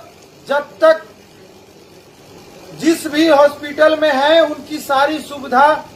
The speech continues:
सुख सुविधा का ध्यान में रखा जाए और उनको अविलंब रिहा किया जाए। हमारे सारे युवा परिषद, बिहार की जनता, सभी का मांग है।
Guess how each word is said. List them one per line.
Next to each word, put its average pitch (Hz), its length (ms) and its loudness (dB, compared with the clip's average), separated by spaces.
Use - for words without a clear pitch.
सुख 285 140 -14
सुविधा 277 440 -2
का 277 140 -2
ध्यान 247 440 -2
में 294 80 -4
रखा 277 300 -2
जाए 302 380 4
और 262 180 -2
उनको 285 260 -12
अविलंब 269 680 -2
रिहा 262 400 0
किया 277 320 -2
जाए। 277 260 -2
हमारे 247 360 -2
सारे 254 340 -4
युवा 254 200 -4
परिषद, 254 500 -6
बिहार 233 340 0
की 254 160 -12
जनता, 233 340 -6
सभी 233 320 -8
का 233 120 -4
मांग 254 320 -2
है। 311 280 0